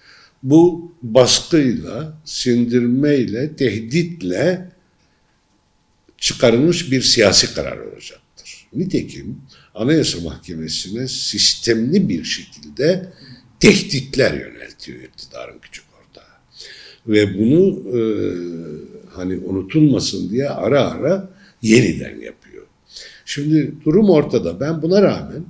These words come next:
Anayasa Mahkemesi üyelerinin kendi mesleki onurlarına ve vicdanlarına bağlı kalacakları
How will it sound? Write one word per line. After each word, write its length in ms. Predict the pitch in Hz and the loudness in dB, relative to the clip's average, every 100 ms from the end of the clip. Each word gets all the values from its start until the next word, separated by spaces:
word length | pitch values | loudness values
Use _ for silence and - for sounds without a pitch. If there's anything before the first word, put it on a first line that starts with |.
| - - | -12 -6
Anayasa 400 | 135 127 104 104 | -4 -4 -4 -6
Mahkemesi 680 | 95 - 98 87 85 - | -6 -8 -14 -14 -14 -12
üyelerinin 760 | 87 123 101 80 67 78 147 - - _ _ - _ | -2 0 2 0 -6 -6 -6 -8 -16 _ _ -20 _
kendi 340 | - 139 120 135 | -2 0 2 2
mesleki 800 | 123 107 - 110 - 131 95 85 | 0 -2 -6 -8 -4 -4 -4 -8
onurlarına 800 | 95 90 82 67 65 64 90 156 | -10 -8 -10 -14 -18 -18 -12 -8
ve 180 | 123 85 | -8 -10
vicdanlarına 960 | 85 - 98 87 85 82 85 98 104 | -12 -12 -10 -8 -8 -12 -12 -12 -12
bağlı 360 | 80 78 90 98 | -14 -14 -14 -14
kalacakları 1000 | - 55 - - - _ 76 73 87 92 | -16 -20 -18 -20 -20 _ -18 -18 -18 -18